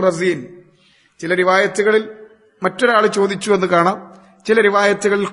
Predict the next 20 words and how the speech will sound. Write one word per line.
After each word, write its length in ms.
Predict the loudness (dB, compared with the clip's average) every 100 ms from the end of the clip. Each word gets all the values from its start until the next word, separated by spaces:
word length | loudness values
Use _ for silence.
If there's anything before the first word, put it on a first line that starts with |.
| 0
"ഖുൽതു 360 | 2 2 0
യാ 140 | 2 2
റസൂലല്ലാഹ്", 680 | 2 -2 -4 -4 -6 -10 -14 _ _
ഇവിടെയുള്ള 280 | -8 -2 -2
റിവായത്തിൽ 480 | 0 0 -2 -4 -6
അതാ, 160 | -8 -10 -18 -20 _ -8
"ഞാൻ 260 | -4 -4
ചോദിച്ചു 400 | -2 -4 -4 -4
അള്ളാഹുവിന്റെ 600 | -4 -2 -2 -2 -6 -6
റസൂലേ, 600 | -6 -8 -8 -6 -6 -8 -14 -20 _ _ _ _ _ _ _ _ _ _ _ _ _ -12
അവയദ്ഹഖു 680 | -4 -2 0 -2 -4 -8 -6
റബ്ബ്, 420 | -2 -2 -4 -12 -20 -20 -20 _ _ _ _ _ _ _ -18
നമ്മുടെ 260 | -8 -4 -4
റബ്ബ് 320 | -4 -8 -8
ചിരിക്കുമോ? 800 | -8 -10 -6 -6 -6 -12 -18 _ _ _ _ _ _ _ _ _ _ _ _ _ _ _ _ _ _ _ -12
നമ്മുടെ 300 | -8 -4 -2
റബ്ബ് 400 | -2 -4 -6 -8
ചിരിക്കുമല്ലേ?" 840 | -6 -8 -6 -4 -4 -4 -8 -12 -20 _ _ _ _ _ _ _ _ _ _ _ _ _ -4
ഖാല 220 | 0 0
നഅം, 580 | -2 -4 -2 -2 -4